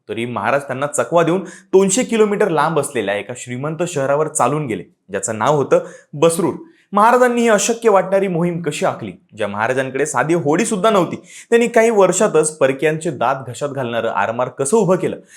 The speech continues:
आणि बसरूरच्या त्या एका रात्रीमध्ये नक्की काय घडलं? आज शिवजयंतीच्या निमित्ताने त्याच बसरूर मोहिमेची आणि मराठा आरमाराची थोडक्यात गोष्ट सांगणार आहे. नमस्कार, मी शुभम गोरे आणि तुम्ही पाहताय लगाव बत्ती.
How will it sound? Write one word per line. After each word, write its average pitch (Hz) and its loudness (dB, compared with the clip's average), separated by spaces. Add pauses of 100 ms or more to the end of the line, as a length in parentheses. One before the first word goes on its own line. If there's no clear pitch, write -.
(120)
आणि 226 0
बसरूरच्या 202 2
त्या 196 4
एका 180 4
रात्रीमध्ये 135 0
नक्की 110 -10
काय 151 0
घडलं? 110 -2 (300)
आज 107 -6
शिवजयंतीच्या 143 -2
निमित्ताने 147 -4
त्याच 175 0
बसरूर 180 0
मोहिमेची 180 0 (300)
आणि 220 0
मराठा 214 2
आरमाराची 196 2 (100)
थोडक्यात 131 -4 (100)
गोष्ट 123 -6
सांगणार 104 -4
आहे. 85 -14 (220)
नमस्कार, 107 -2
मी 131 -6
शुभम 160 -4
गोरे 165 2
आणि 165 0
तुम्ही 165 -4
पाहताय 135 0
लगाव 113 2
बत्ती. 98 -10